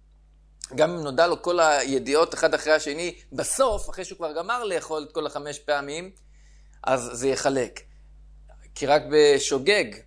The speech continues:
הוא יהיה, אה, חייב חטאת. לעומת זאת, בש-, בשפחה חרופה,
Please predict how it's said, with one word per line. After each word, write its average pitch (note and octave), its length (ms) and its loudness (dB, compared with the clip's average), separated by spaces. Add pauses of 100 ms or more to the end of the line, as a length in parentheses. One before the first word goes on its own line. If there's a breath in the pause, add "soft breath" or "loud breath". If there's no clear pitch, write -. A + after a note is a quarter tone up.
(160)
הוא A2+ 160 -8
יהיה, B2 400 0 (360)
אה, A2+ 180 -2
חייב A2+ 320 -2
חטאת. - 300 -6
לעומת A#3 500 4
זאת, E3+ 160 -8
בש-, D3+ 280 -4
בשפחה D3+ 480 -4
חרופה, A#2 540 -6